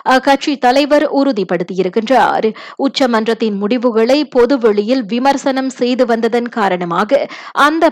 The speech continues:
பாசேர் சாலா எம் பி மீது நடவடிக்கை எடுக்கப்பட்டதாக டத்தோஸ்ரீ அமத் ஜஹித் ஹமிடி சொன்னார். லங்காவிக்கு செல்ல ஃபேரி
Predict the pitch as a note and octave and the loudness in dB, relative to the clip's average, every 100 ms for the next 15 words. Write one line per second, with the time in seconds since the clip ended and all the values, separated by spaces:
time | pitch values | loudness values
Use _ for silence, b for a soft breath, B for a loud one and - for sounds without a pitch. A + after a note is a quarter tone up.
0 | B3+ A#3+ - C4+ A3 B3+ A#3 A#3 - A#3 | 2 0 0 -2 -2 0 2 2 2 0
1 | A#3 A3 G3 G#3 A3+ C4+ G#3+ G#3+ B3+ C4+ | -2 -6 -4 -2 2 2 2 0 2 2
2 | C4+ C#4 C4+ G#3 G3 G3+ F#3+ F#3 F#3 A#3 | 0 0 2 0 0 -4 -6 -4 0 0
3 | B3 C#4+ B B B G3+ B3+ C4+ D#4 - | 0 -2 B B B 2 2 2 -4 -4
4 | C4+ - B3+ A#3+ G3+ A3 A3 G3 G3 A#3 | -2 0 0 -2 -2 -2 -2 -2 -2 -2
5 | C#4 C#4 C4+ - F#3 F#3+ F3+ - - - | 0 0 -2 -4 -6 -4 -4 -4 -8 -8
6 | A#3 - _ _ _ b b b b B3+ | -12 -18 _ _ _ b b b b -2
7 | C#4 D#4+ E4+ F#4 F4 E4 E4+ E4 D4 D4 | 0 2 2 2 2 0 -2 0 0 2
8 | D#4 - C#4+ D4 D#4 | 0 2 2 2 0